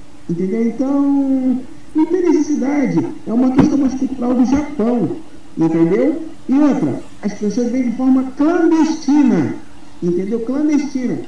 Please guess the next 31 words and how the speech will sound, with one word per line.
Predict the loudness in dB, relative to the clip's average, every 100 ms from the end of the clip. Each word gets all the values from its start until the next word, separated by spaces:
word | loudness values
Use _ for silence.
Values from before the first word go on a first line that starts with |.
| -10
Então | -10 -4 0
não | 4 4 4
venha | 0 -2 -2 -2 -6 -10 -14 -12
ficar | -8 -8 -6
dando | -6 -4 -4 -4
pitaco, | -4 -4 -4 -4 -2 -4 -2 0 0 -2 -12 -8
dando | -4 0 0 0
chororozinho | -2 -6 -2 2 2 4 2 2 -2 -2
de | -2 -4
fêmea | -2 -2 0 0 -2
chata, | -4 -4 -8 -6 -6
não. | -4 -4 -4 -4
Falta | -8 -8 -8
do |
que | -8 -8
fazer, | -8 -6
até | -8
porque | -6 -8
é |
sustentada | -8 -8 -6 -4
pelo | -4 -4 -2
pai, | -2 2
né? | 2 2 0 -4 -14 -2
A |
maioria | 2 4 2 2
dela, | 2 2 2 -2 -10 -8
essa | -6 -2
que | -2
é |
a |
verdade. | 0 0 -2 -4 -8